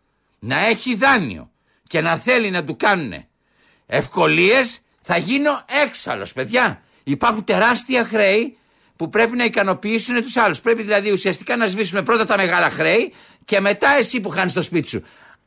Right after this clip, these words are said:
Άτιμε φτωχέ Έλληνα, εάν ζητήσεις πραγματικά να σου γίνει μια περικοπή στο δανειό σου για να τα βγάλεις πέρα, να ξέρεις θα με έχεις απέναντί σου. Αν χαρίσετε δάνειο, ρε άτιμη,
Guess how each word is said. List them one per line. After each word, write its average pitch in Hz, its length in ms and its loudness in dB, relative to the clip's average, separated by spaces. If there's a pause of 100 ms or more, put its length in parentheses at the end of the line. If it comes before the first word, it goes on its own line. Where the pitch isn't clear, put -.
(220)
Άτιμε 240 500 2
φτωχέ 220 720 2
Έλληνα, 151 400 -4 (580)
εάν 113 360 -4
ζητήσεις - 800 -4 (540)
πραγματικά 160 680 0
να 240 100 2
σου 233 160 -2
γίνει 214 440 0 (260)
μια 156 320 0
περικοπή 180 500 0
στο 226 140 2
δανειό 233 380 2
σου - 100 -4
για 156 80 0
να 139 60 -2
τα 135 80 0
βγάλεις 170 240 0
πέρα, 190 400 2 (380)
να - 240 0
ξέρεις 254 580 2
θα 202 180 2
με 190 100 2
έχεις 247 300 0
απέναντί 269 560 2
σου. - 320 -6 (720)
Αν 135 240 0
χαρίσετε 220 760 0
δάνειο, 220 640 2
ρε 185 220 2
άτιμη, 117 560 -2